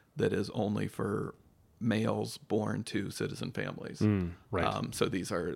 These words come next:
Speaker 1: landowning men. Um,
Speaker 2: Yeah.
Speaker 3: Does,
Speaker 1: so
Speaker 3: don't they have
Speaker 1: again,
Speaker 3: to be, have served in the military too? Is
Speaker 1: it's,
Speaker 3: that, did I read
Speaker 1: it's,
Speaker 3: that
Speaker 1: it's an
Speaker 3: somewhere?
Speaker 1: expected part of their,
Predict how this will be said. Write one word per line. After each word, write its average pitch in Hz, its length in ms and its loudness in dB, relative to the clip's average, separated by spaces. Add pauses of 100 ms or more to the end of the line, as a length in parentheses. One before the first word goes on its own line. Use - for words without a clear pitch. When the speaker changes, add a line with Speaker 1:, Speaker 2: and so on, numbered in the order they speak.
Speaker 1:
landowning 95 1040 0 (720)
men. 113 480 0 (560)
Um, 110 240 4
Speaker 2:
Yeah. 95 240 6
Speaker 3:
Does, 131 140 10
Speaker 1:
so 104 100 10
Speaker 3:
don't 143 140 12
they 151 80 12
have 113 180 12
Speaker 1:
again, 160 240 8
Speaker 3:
to 143 60 6
be, 135 340 4 (180)
have 117 260 4 (720)
served 120 300 6
in 120 60 6
the 104 60 4
military 120 520 2
too? 120 320 2 (400)
Is - 60 2
Speaker 1:
it's, 117 140 8
Speaker 3:
that, - 20 -4
did 113 100 8
I 113 40 8
read 113 100 8
Speaker 1:
it's, 117 120 6
Speaker 3:
that 117 120 8
Speaker 1:
it's 123 140 6
an 123 40 12
Speaker 3:
somewhere? 117 100 8
Speaker 1:
expected 117 480 6
part 95 260 2
of 95 160 -4
their, 76 380 0